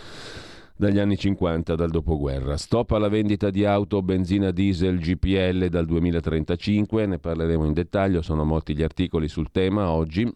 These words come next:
Ha detto sì il Parlamento europeo, cioè ha detto no a benzina, diesel, G P L a partire dal duemilatrentacinque, solo auto elettriche e a idrogeno.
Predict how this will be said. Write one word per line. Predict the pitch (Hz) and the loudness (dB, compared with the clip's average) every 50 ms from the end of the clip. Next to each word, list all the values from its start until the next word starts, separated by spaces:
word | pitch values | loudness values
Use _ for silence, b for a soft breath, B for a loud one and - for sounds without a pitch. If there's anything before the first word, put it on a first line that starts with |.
| _ _ 92 | _ _ -4
Ha | 82 80 | -4 -2
detto | 80 80 78 - 85 80 | -2 -2 -2 -4 -6 -6
sì | - - 92 | -2 -2 -2
il | 85 | -2
Parlamento | - - 78 76 76 73 78 82 80 - | 0 -2 -4 -2 0 0 0 0 0 0
europeo, | 85 85 90 104 117 - - 90 80 82 87 87 | 0 0 0 0 0 0 0 0 0 0 -2 -2
cioè | - - 78 73 | -2 -2 -2 -2
ha | 73 | -2
detto | 71 78 78 - - 80 78 - _ | -2 -2 -4 -2 -2 -2 -2 -2 _
no | 92 85 85 85 85 104 - - | 0 2 2 2 0 -2 -2 -4
a | 98 90 80 | -6 -4 -2
benzina, | 78 85 78 73 80 92 90 85 | -2 0 0 0 0 2 0 0
diesel, | 80 78 87 90 87 78 82 76 76 | 0 0 2 2 2 2 0 -2 -2
G | 73 78 85 - | -2 -4 -2 0
P | - 104 90 82 85 | 0 2 2 2 0
L | 87 | 0
a | 85 82 | 0 0
partire | - 82 80 76 - 85 82 80 | 0 -2 -4 -2 0 0 0 0
dal | 76 73 | 0 0
duemilatrentacinque, | 73 76 73 80 82 78 73 82 82 82 - 113 - - 90 85 78 - 87 85 | 0 0 0 0 0 0 0 0 -2 0 -2 -4 -4 -2 -2 -2 0 0 -2 -4
solo | - - 95 95 95 92 90 | -2 0 0 0 2 2 2
auto | 87 87 87 82 - - 82 82 - | 2 2 0 0 0 0 -2 -2 0
elettriche | - 98 92 90 82 78 - - 82 80 76 - 85 78 B B B B B B B B B B B B B B B B B | -2 -2 0 0 0 -2 -2 -2 -2 -2 -2 -2 -2 -2 B B B B B B B B B B B B B B B B B
e | B - 98 | B 0 0
a | 95 | 2
idrogeno. | 95 95 85 82 87 85 76 76 78 73 78 78 78 78 78 | 2 2 0 0 0 0 0 0 0 0 0 2 2 0 0